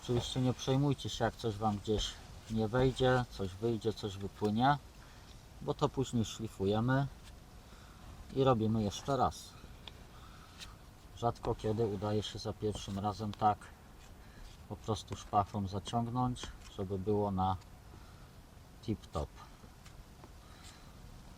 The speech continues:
Nie dawajcie też zbyt dużego naddatku, bo to później odbije się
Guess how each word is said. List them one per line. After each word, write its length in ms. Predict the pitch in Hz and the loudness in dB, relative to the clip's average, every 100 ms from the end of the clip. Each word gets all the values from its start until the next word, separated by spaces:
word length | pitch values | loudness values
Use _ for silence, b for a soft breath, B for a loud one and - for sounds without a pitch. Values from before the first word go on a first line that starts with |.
| - - - - - - - - - - - - - | -8 -2 0 0 -2 -4 -4 -2 -4 -4 -4 -4 0
Nie 120 | 117 | 4
dawajcie 480 | 107 113 123 117 120 | 6 8 8 6 2
też 240 | - 113 | 2 2
zbyt 340 | 101 113 135 113 | 0 2 2 2
dużego 440 | 117 104 117 117 | 0 2 4 6
naddatku, 800 | 110 107 - 101 - - 117 143 - - - - - - 110 | 6 4 6 6 6 0 2 2 0 -10 -10 -10 -10 -8 -2
bo 100 | 110 | 2
to 160 | 127 | 4
później 540 | - 117 - 135 139 135 - B B B B B - - | 2 0 2 6 6 4 -2 B B B B B -2 2
odbije 480 | 139 127 123 117 | 2 2 2 2
się 360 | 113 - 120 131 | 2 6 6 6